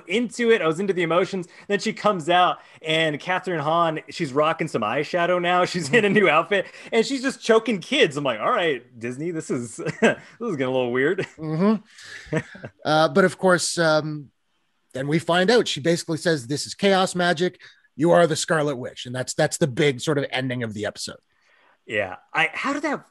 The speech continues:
Speaker 1: how did that work for you? 'Cause that kind of,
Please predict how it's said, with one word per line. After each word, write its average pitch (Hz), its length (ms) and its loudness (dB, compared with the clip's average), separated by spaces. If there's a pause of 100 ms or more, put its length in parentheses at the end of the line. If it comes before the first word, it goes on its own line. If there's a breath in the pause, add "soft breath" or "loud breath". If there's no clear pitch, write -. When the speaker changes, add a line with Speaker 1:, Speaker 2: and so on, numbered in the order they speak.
Speaker 1:
how 214 160 -8
did 247 120 -8
that 208 280 -6 (720)
work 131 300 -6
for 110 120 -16
you? 82 240 -20 (200)
'Cause 131 200 -6
that 233 320 -4 (100)
kind 170 360 -4
of, 139 200 -2